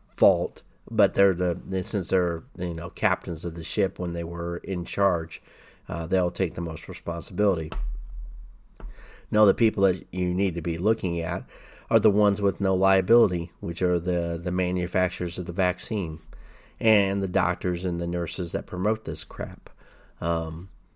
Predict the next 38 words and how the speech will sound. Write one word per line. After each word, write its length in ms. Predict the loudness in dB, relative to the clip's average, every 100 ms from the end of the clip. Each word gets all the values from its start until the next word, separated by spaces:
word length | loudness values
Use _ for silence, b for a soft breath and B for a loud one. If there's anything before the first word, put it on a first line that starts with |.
| _ _ _
knowing 560 | 2 4 4 0 -4 -8 -16 -20 0
full 260 | 4 4
well 320 | 6 6 6 4
that 200 | 2 0
if 120 | 0
they 120 | 0
would 140 | 0
have 120 | -2 -4
just 220 | -6 -2
done 160 | -2
a 60 | -2
better 300 | -2 -2 -2
job 420 | -2 -2 -2 -4
with, 320 | -4 -4 -4
uh, 120 | -8 -4
therapeutics 840 | 0 2 0 0 0 0 -4 -8
and, 300 | -8 -8 -12 b b b b
and 200 | -4 -4
front-end, 540 | -2 0 2 0 -2 -4
uh, 400 | -6 -6 -8 -8 -10
uh, 220 | -8 -2
medical 420 | 2 2 2 -2
care, 340 | -4 -4 -4
which 280 | -6 -8 -8
is, 260 | -10 -10 -12 -6
uh, 160 | -4 -4 B B -6
again, 460 | 0 4 4 2 0
this 160 | -2
goes 260 | 0 0 0
back 260 | 0 0
to 100 | -2
the 120 | -4 -2
root 240 | -4 -4
cause 300 | -2 -2 -2
analysis, 640 | 0 2 2 0 -6 -6 -4
kinda 260 | -2 -2
like 220 | -2 -4
the 120 | -6